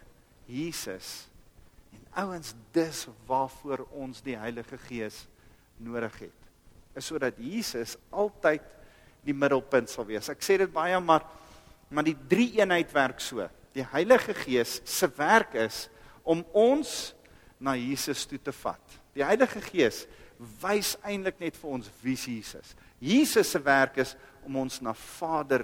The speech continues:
toe te vat. So, ons as kerk is daar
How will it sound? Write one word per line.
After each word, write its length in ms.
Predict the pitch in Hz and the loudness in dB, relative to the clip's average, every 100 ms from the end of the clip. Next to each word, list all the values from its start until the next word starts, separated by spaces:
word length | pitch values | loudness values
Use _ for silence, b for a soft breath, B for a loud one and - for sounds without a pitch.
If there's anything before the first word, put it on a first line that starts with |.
| - | -2
toe 120 | 120 | -12
te 120 | - - | -12 -10
vat. 400 | - - - - _ - _ b b - | -10 -10 -16 -20 _ -20 _ b b 2
So, 160 | 175 147 B B B - | 6 6 B B B 2
ons 240 | 202 220 220 | 4 4 2
as 120 | - | 2
kerk 360 | 208 202 220 - - - - - - b b b b _ 139 | 2 4 4 -2 -20 -20 -20 -20 -20 b b b b _ -10
is 100 | 127 | 2
daar 340 | 143 143 139 | 6 8 6